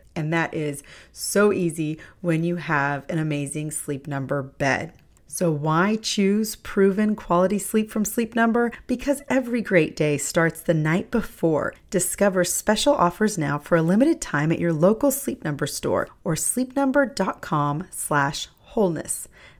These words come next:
That's sleep number dot com slash wholeness. Now, Chris, getting back into these incredible studies on this molecule, I'm, I'm interested to know, how does it support longevity and anti-aging, and,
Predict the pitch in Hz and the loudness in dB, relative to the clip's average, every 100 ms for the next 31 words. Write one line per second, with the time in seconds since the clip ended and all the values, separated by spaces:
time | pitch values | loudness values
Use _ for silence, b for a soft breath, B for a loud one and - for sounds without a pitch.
0 | - 160 - - 240 247 269 269 277 294 | -6 -6 -6 -6 -4 -4 -2 2 4 4
1 | 294 - 175 233 - 170 147 147 165 _ | 0 -8 -2 -2 -2 -2 0 0 -4 _
2 | - - 156 143 - - _ - 202 165 | -10 -2 -2 -2 -6 -12 _ -8 -2 -2
3 | - - - - _ _ _ 202 180 - | -2 -10 -14 -16 _ _ _ 0 2 2
4 | - 190 - 226 277 277 262 - 190 190 | 2 2 2 0 2 2 0 0 -2 -2
5 | - 170 165 165 - 185 170 175 165 202 | 0 2 4 2 0 2 2 0 -2 0
6 | 190 190 - - 147 147 143 156 151 147 | 0 0 -4 -4 -2 -2 -4 -4 -4 -6
7 | - 151 143 143 - 156 151 - 220 240 | -4 -2 0 -2 -4 -2 -2 -2 -4 -6
8 | - 233 294 349 - 330 262 262 196 214 | -2 2 4 2 0 -2 2 4 4 0
9 | - 247 302 214 185 208 214 - - 190 | 0 2 2 2 2 2 0 -4 -4 -6
10 | - 196 170 160 165 165 165 156 175 175 | -6 -2 0 0 0 0 0 0 0 2
11 | 175 165 - 156 147 175 175 170 151 - | 0 0 -2 -4 -2 -4 -4 -2 -4 -2
12 | 202 233 196 151 143 147 - 170 160 180 | -2 -2 -2 -2 -2 -4 0 0 2 -2